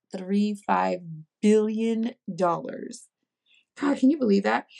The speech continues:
He is going to stay on with Mint Mobile, though, in a creative role since he's,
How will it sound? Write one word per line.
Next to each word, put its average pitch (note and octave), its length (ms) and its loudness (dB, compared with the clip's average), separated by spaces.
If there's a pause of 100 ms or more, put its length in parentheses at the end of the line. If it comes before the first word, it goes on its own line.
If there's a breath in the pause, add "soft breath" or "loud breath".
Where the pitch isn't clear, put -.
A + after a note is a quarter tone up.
(160 loud breath)
He C4+ 200 2
is D4 140 0
going D#4+ 200 -6
to D4+ 60 -4
stay A#3+ 200 -2
on A#3 180 0
with G#3+ 140 -6
Mint G#3 200 -4
Mobile, C4+ 340 -4
though, B3+ 280 -4
in F#3+ 180 -8
a F#3+ 60 -10
creative B3 520 -4
role B3+ 380 -2
since G#3 320 -10
he's, G3+ 320 -10